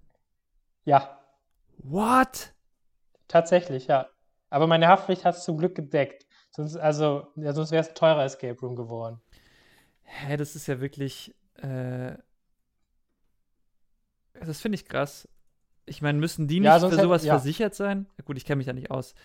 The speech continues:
Speaker 2: Wir
Speaker 1: Ja, aber die war ja aus dem russischen Gulag, die waren Unikat.
Speaker 2: Ja, versteh ich schon.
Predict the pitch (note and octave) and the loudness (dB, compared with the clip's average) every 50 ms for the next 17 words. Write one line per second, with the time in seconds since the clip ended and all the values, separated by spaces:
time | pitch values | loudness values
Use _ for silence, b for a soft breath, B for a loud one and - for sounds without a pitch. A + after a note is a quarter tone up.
0 | b b b b b - C#3+ C#3+ B2+ C3 - _ - D3 D#3 E3+ F3+ F#3 F3 G3 | b b b b b -8 -6 -6 -6 -6 -6 _ 6 6 8 8 8 8 8 8
1 | F#3+ F#3+ F#3+ G3 G3 G3 G3+ F3+ D#3+ G#3 A3 - A3+ G3+ - G#3+ F#3+ D#3 - A#3 | 8 8 8 4 2 2 2 2 2 2 0 0 -2 -2 0 -2 -2 -2 0 0
2 | C4 A#3+ F#3+ E3+ F3 - F3+ F3 D#3+ F#3 F#3+ F#3+ F#3 F#3+ G#3 G3+ G3 G3 - - | 2 4 6 4 4 4 -2 -2 0 2 2 2 0 0 -2 -2 -2 -2 -4 -6
3 | - A3 D#3+ B2+ C3 C3 - - _ _ _ _ - D3+ C#3 C3 C#3 D3 D3 C#3+ | -4 -2 0 0 0 -2 -4 -8 _ _ _ _ -14 -10 -8 -8 -6 -6 -8 -8
4 | - C#3+ - - - C#3+ C#3 C3+ - - - C#3 C3+ - | -12 -16 -16 -14 -14 -14 -14 -16 -16 -18 -18 -18 -18 -20